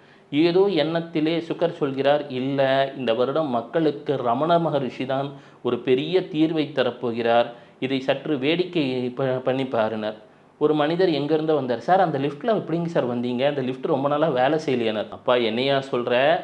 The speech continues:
மேலே ஏறிட்டோம், வந்துட்டோம், ரமண மகரிஷிக்காக தியானத்தை செஞ்சுட்டோம்,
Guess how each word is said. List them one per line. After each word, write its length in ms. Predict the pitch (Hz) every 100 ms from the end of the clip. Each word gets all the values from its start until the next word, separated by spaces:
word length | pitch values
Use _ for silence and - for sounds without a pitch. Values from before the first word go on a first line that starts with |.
| -
மேலே 460 | 120 120 139 135 139
ஏறிட்டோம், 440 | 143 139 147 170
வந்துட்டோம், 520 | 123 135 143 143 147
ரமண 240 | 156 127 156
மகரிஷிக்காக 720 | 143 139 139 143 139 135 123
தியானத்தை 440 | 127 131 147 151 139
செஞ்சுட்டோம், 640 | 143 139 139 135 147 185